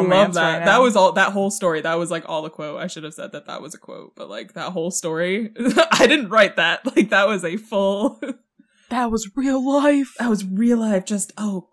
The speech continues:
Speaker 2: Churchill smiled in embarrassment. I love that that was the last line. Like, I'm just picturing Churchill being like, "You caught me at a disadvantage." And then him fucking blushing like a schoolgirl. Like,
Speaker 1: God,
Speaker 2: "Oh,
Speaker 1: he's
Speaker 2: Mister
Speaker 1: so
Speaker 2: President."
Speaker 1: witty. I'm obs-
Speaker 2: <laughs>
Speaker 1: I,
Speaker 2: Churchill.
Speaker 1: I,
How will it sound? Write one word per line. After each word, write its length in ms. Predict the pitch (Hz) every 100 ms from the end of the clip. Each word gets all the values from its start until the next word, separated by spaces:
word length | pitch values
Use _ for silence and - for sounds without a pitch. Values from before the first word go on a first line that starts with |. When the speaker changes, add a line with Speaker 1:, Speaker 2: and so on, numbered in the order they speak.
| _
Speaker 2:
Churchill 520 | - 202 180 - 233
smiled 680 | - - 208 156 151 156 160
in 120 | 175
embarrassment. 720 | 170 175 156 156 160 - 170 185
I 100 | 185
love 500 | 185 185 175 175 175
that 180 | 165
that 180 | 165 156
was 180 | 170 170
the 140 | 180
last 560 | 160 151 165 190 - - 269 _
line. 460 | 185 170 165 156 185
Like, 160 | 214 -
I'm 200 | 269 311
just 180 | 370 -
picturing 400 | 381 - 370 349
Churchill 540 | 269 220 - 220 208
being 240 | 196 208
like, 200 | 214 214
"You 80 | 247
caught 280 | - 262 233
me 100 | 240
at 100 | 233
a 40 |
disadvantage." 720 | 202 233 226 202 214 214 226 185
And 160 | 202 196
then 100 | 220
him 180 | 208 214
fucking 360 | 240 240 202
blushing 520 | 170 156 170 - 185
like 180 | 208 170
a 60 | 180
schoolgirl. 760 | - - 170 160 170 175 185
Like, 300 | 202 202 _
Speaker 1:
God, 300 | 311 311 254
Speaker 2:
"Oh, 80 | 220
Speaker 1:
he's 80 | 226
Speaker 2:
Mister 260 | 269 -
Speaker 1:
so 220 | 320 370 349
Speaker 2:
President." 260 | 196 233 269
Speaker 1:
witty. 640 | 370 392 349 269 214 170 -
I'm 320 | 196 247 370
obs- 220 | 302 - - - - 622 - _
Speaker 2:
<laughs> 600 | _ _ - - 587 - 185
Speaker 1:
I, 280 | 196 330
Speaker 2:
Churchill. 760 | 381 427 508 - 226 175 160 311
Speaker 1:
I, 340 | 185 269 359